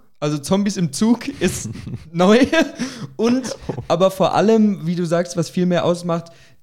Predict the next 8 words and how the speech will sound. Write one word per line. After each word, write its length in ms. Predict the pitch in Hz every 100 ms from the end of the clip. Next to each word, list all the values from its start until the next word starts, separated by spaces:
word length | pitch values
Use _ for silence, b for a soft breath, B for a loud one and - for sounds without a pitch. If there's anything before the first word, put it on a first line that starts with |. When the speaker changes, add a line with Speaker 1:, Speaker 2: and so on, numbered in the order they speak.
| -
Speaker 1:
die 380 | 170 139 131 147
wirklich 500 | 214 220 220 214 -
schöne, 840 | - 175 180 214 214 202 190 -
emotionale 840 | 180 180 175 160 151 151 180 190
und 120 | 165
sehr 220 | 160 160 160
echt 400 | 202 - 160 143
wirkende 760 | 165 165 165 143 147 143 139